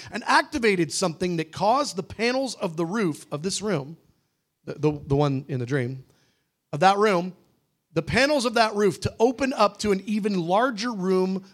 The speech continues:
on the floor above it. This room could hold fifteen hundred people or more.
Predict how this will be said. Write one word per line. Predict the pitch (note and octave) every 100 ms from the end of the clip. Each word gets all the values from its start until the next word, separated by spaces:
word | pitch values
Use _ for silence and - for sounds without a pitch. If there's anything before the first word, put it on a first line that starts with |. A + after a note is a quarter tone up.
| -
on | F3
the | F3
floor | - E3 E3
above | D3+ F3 C#3+
it. | C3 - _ _ _ _ _ _ _ _
This | - C4+ -
room | B3 A#3
could | G#3
hold | E3+ G3 F#3 -
fifteen | G#3 - G3+ F#3+
hundred | F3+ E3 D#3+
people | - G3+ E3 D#3
or | C#3
more. | C3 A#2+ A#2+ C3+